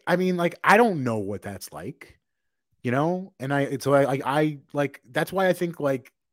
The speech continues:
to expect that you know how somebody else lives their life is insane. Like, or, like, what they go through. So it's like, for someone who's, like, who likes to categorize something as,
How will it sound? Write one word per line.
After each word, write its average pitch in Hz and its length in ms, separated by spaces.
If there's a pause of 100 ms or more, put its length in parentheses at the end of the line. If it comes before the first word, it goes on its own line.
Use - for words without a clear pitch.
(100)
to 139 200
expect 139 480
that 180 100
you 123 220
know 117 180
how 113 160
somebody 104 380
else 101 200
lives 90 160
their 85 120
life 85 320
is - 160
insane. - 600 (920)
Like, 101 180
or, 107 180
like, 110 200
what 117 220
they 120 140
go 110 260
through. 80 320
So - 140
it's - 140
like, 117 180 (180)
for - 160
someone 185 300
who's, 143 280
like, 117 220
who 113 360
likes 120 220
to 127 80
categorize 104 680
something 92 380
as, 90 200